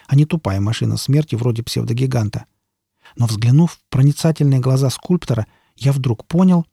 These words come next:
что смотрю не просто на чересчур смышленого мутанта, а практически на брата по разуму. «Откуда у парня испанская грусть?» будто интересовался он, вопросительно склонив голову и взирая на мою сумасшедшую пляску.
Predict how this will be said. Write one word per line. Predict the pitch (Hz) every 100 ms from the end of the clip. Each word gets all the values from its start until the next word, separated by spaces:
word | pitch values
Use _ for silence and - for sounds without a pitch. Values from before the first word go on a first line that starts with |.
| _ _ _
что | - 151
смотрю | - 156 190
не | 196
просто | 175 175 180 -
на | 117
чересчур | - 131 135 - 139
смышленого | 151 143 151 139 127
мутанта, | 135 151 160 131 113 - _ _ _
а | -
практически | 113 - - 170 160 - 151 143
на | 131
брата | 113 123 127 131
по | -
разуму. | 151 147 104 98 117 _ _ _ _ _ _ _ _ _ _ _ _ _ _ _ _ _
«Откуда | - - - 202 208
у | 196
парня | - 180 175 170
испанская | 151 - 156 156 - 151
грусть?» | 147 165 156 - - _ _ _ -
будто | 120 127 110
интересовался | 120 117 127 123 120 120
он, | 147 143
вопросительно | 123 117 117 143 131
склонив | 120 - 127 120
голову | 117 139 170 151 131 - -
и | 139
взирая | 127 135 147
на | 131
мою | 127 123
сумасшедшую | 123 131 123 143 - 143
пляску. | 139 147 113 - 127